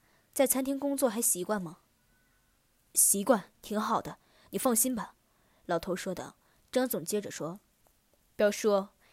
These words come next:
下个月要从餐厅选拔杭集团总部的行政部经理，特别忙，等我忙完了这事儿就去看看您啊。”老头一听，忙问道：“从餐厅选拔？什么人有资格呀？”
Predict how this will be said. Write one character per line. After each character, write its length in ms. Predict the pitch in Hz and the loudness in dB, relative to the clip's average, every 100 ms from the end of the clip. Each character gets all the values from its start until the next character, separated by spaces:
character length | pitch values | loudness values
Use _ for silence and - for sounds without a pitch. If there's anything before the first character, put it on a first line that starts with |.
| _ | _
下 240 | - 302 226 | 6 6 6
个 80 | 208 | 4
月 260 | 208 175 185 - - | 4 2 0 -12 2
要 140 | 277 262 | 6 6
从 160 | 254 | 4
餐 200 | 247 269 | -2 -2
厅 200 | 262 269 | -4 -4
选 260 | 277 165 180 | -2 -2 -2
拔 380 | 175 170 185 - | -4 -4 -4 -8
杭 260 | - 208 | -4 -2
集 200 | 247 254 | 0 0
团 200 | 269 208 | -2 -4
总 220 | 247 175 170 | -4 -4 -4
部 160 | 196 | -4
的 180 | 185 165 | -2 -4
行 220 | - 202 | -4 -4
政 140 | 220 220 | -4 -6
部 100 | 220 | -4
经 240 | 208 233 | -4 -4
理， 140 | 220 - _ _ _ _ - | -6 -10 _ _ _ _ 0
特 120 | 277 | 2
别 140 | 196 190 | 4 2
忙， 360 | 156 156 - _ _ _ | 0 -6 -10 _ _ _
等 140 | - | 8
我 60 | 208 | 8
忙 140 | 202 | 6
完 120 | 240 196 | 4 4
了 80 | |
这 100 | 214 | 2
事 140 | 226 240 | 0 0
儿 160 | 165 - | -2 -4
就 120 | 220 | -6
去 100 | 247 | -4
看 220 | - - | -4 -6
看 100 | 233 | -6
您 160 | 165 - | -8 -8
啊。” 240 | 196 190 - _ _ _ _ _ _ _ | -8 -8 -12 _ _ _ _ _ _ _
老 140 | - 240 | 0 2
头 120 | 247 | 4
一 140 | 262 | 2
听， 400 | 214 247 254 254 - | 0 -4 -4 -6 -6
忙 180 | 196 196 | -2 0
问 160 | 214 | 0
道 260 | 190 165 180 _ _ _ - | -2 -6 -8 _ _ _ -10
：“从 220 | - 247 | -6 -2
餐 140 | 277 | -2
厅 160 | 302 339 | -2 0
选 200 | - - | 0 0
拔？ 280 | - - - _ _ _ _ _ _ _ _ _ _ _ - 320 - | -4 -12 -14 _ _ _ _ _ _ _ _ _ _ _ -20 -16 -4
什 240 | - - | 0 4
么 100 | 285 | 6
人 120 | 330 | 6
有 100 | 233 | 6
资 180 | 196 180 | 4 0
格 140 | 151 104 | 0 -6
呀？” 260 | 180 - | -10 -16